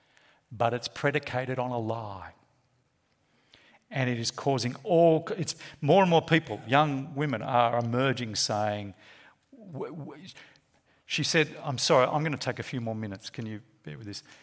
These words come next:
She, she, she said later, she said, "I went into the delivery ward, a Simone de Beauvoir disciple, career woman. I came out a conservative stay-at-home mum. Because the fact of children changed her.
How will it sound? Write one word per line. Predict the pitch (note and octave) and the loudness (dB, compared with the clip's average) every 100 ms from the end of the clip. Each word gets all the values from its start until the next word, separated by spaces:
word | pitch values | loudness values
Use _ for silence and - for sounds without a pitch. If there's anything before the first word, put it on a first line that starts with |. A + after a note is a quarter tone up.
| _ | _
She, | - - E3 | -8 -6 -2
she, | - E3+ F3 | -2 0 -2
she | - D3 | -2 2
said | F3+ D3+ | 2 6
later, | D3+ D3 | 6 4
she | A#2 C#3+ | 0 -2
said, | - B2+ A#2 - - | 0 0 -2 -12 2
"I | C3 | 2
went | B2+ G#3 A3+ | 6 4 4
into | G3+ E3 | 0 0
the | B2 | 2
delivery | C3 E3 D#3 C3+ | 2 2 2 -2
ward, | G#2 G#2 G2+ C3 F3 - | -2 -4 -2 -4 -8 -6
a | A#2+ | -4
Simone | - A#2+ C3 D3 B2+ | -4 -2 0 0 -4
de | |
Beauvoir | A2 B2+ A#2+ A#2+ A2 G#2+ A2 - - | -6 -6 -4 -2 -2 -2 -6 -12 -12
disciple, | B2 - B2 C3 - G#3 - | -6 -4 -4 -6 -10 -14 -14
career | - G#2 A2+ A2 | -10 -6 -6 -6
woman. | C3 G3 G#3 _ _ - | -8 -12 -16 _ _ -8
I | - | -6
came | - D3 C3+ B2 | -4 -4 -2 0
out | D#3+ A#2+ G2+ - - _ _ _ _ - | 0 -2 -6 -10 -18 _ _ _ _ -10
a | A#2+ | -8
conservative | A#2 - B2+ A#2+ A2 G#2+ | -4 -4 -2 -4 -4 -4
stay-at-home | - A2 A2 A2+ G#2+ | -2 -2 -4 -8 -8
mum. | G2 F2+ E2+ _ _ _ _ _ _ _ _ _ _ _ _ _ _ | -8 -10 -12 _ _ _ _ _ _ _ _ _ _ _ _ _ _
Because | A#2 C3+ A#2+ | -8 -4 -4
the | C3 | -6
fact | - E3 - - | -2 -2 -2 -10
of | G#2+ | -6
children | - - E3 G2+ E2+ F#2 | -2 0 -2 -4 -12 -8
changed | - - C3+ B2+ G#2 - | -6 -4 -4 -8 -8 -10
her. | G2 | -14